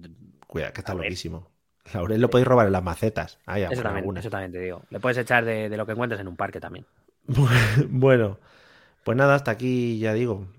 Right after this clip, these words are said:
Speaker 1: Dice uno aquí que ya no tenemos otros vicios y nuestros vicios son comer algo y ver a la familia. Esa es la triste vida de la gente ahora mismo en España, que está en un supermercado, pues eso es lo que tú dices,
Speaker 2: ¿Ha
Speaker 1: por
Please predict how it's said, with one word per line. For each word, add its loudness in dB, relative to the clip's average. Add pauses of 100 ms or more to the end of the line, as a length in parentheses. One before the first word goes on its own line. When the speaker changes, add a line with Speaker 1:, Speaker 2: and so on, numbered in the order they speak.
Speaker 1:
Dice -2
uno 2
aquí -2
que 0
ya 2
no 0
tenemos 0
otros -2
vicios 2
y -2
nuestros -2
vicios -4
son -4
comer -2 (120)
algo 2
y 4
ver 2
a 4
la 2
familia. -4 (120)
Esa -4
es -8
la -4
triste -2
vida 2
de 0
la -4
gente -4
ahora 0
mismo -2
en -4
España, -2 (540)
que -2
está -2
en 2
un 0
supermercado, -2
pues -8
eso -8
es -8
lo -10
que -14
tú -6
dices, -6
Speaker 2:
¿Ha -20
Speaker 1:
por -6